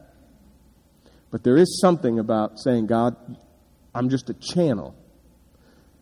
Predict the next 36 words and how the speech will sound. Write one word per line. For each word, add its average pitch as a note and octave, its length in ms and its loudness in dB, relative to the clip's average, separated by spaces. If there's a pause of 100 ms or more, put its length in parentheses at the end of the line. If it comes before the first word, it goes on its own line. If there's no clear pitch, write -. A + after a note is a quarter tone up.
(140)
So B2+ 200 0
last C3+ 340 4
night, C#3+ 200 4
Nikki C3+ 220 2
and C3+ 80 4
I C3 80 6
were C3 140 4
having B2+ 200 4
this B2 120 0
conversation, C3 560 0
and A#2+ 100 2
I A2+ 80 2
was A2 160 -2
trying A#2+ 200 2
to A2+ 60 2
explain C3+ 440 0
to A#2 40 2
him A2+ 120 0
some B2 160 -2
of A2 80 -2
the - 40 -12
things A#2 220 -2
we've B2+ 180 2
been A2 140 -4
talking G#2 320 -4
about. G2 280 -6 (1700)
Uh, G2+ 380 -2 (1040)
and C3 160 -2
I B2 80 2
was A#2+ 180 0
telling D3+ 220 4
him, A#2 40 2
you A#2 60 2
know, A#2 220 0
if, A#2+ 180 0 (540)
if, C3 140 0